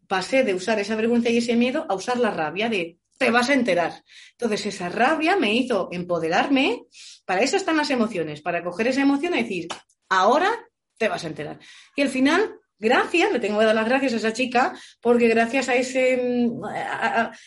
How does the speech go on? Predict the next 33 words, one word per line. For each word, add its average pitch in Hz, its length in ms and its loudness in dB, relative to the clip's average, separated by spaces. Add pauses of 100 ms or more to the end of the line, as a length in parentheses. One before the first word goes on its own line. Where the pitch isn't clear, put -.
a 233 120 0
que 233 100 4
me 247 100 4
enfadó, 240 640 2 (160)
pues 202 140 -10
transité 208 460 -4
esa 208 160 -4
vergüenza. 233 580 -2 (360)
Entonces, 202 480 -4
usa 294 260 -4
las 247 160 -2
emociones, 254 580 0
usa 202 240 -4
otra 277 420 0 (320)
para 269 200 -8
transitarla. 185 760 -6
Incluso 196 320 -8
cuando 170 220 -4
da 165 140 -6
miedo, 285 440 0 (300)
necesitas 220 560 -6
la 202 120 -4
acción. 175 540 -8 (340)
Si - 200 -12
no, 180 120 -8
te 208 100 -8
vas 202 160 -12
a 170 60 -12
quedar 170 260 -8
ahí. 196 300 -8 (1400)
Y 180 60 -8
no, 175 180 -10 (180)
fuerza. - 340 -10